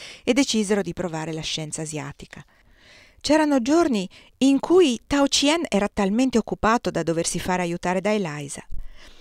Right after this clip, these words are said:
La affascinava vedere le sue mani delicate ed esperte prendere il battito cardiaco nelle braccia o nelle gambe, palpare il corpo degli ammalati come se li accarezzasse,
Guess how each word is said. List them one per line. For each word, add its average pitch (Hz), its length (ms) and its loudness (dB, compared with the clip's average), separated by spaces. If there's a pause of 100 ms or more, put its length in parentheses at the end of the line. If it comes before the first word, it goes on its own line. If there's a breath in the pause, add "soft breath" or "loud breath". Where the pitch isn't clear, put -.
(180 loud breath)
La 247 140 4
affascinava 190 680 -2
vedere 180 320 -4
le 180 100 -4
sue 190 160 -4
mani 202 280 -2
delicate 185 500 -4
ed 170 100 -6
esperte 208 600 -4 (280 loud breath)
prendere 208 400 2
il 180 80 -2
battito 170 400 -6
cardiaco 175 600 -6
nelle 160 200 -8
braccia 190 460 0
o 170 40 -4
nelle 160 220 -10
gambe, 190 460 -2 (280 loud breath)
palpare 220 460 2
il 196 80 0
corpo 202 300 0
degli 185 220 -2
ammalati 180 520 -2
come 226 200 -2
se 214 160 -2
li 202 100 -2
accarezzasse, 196 840 -2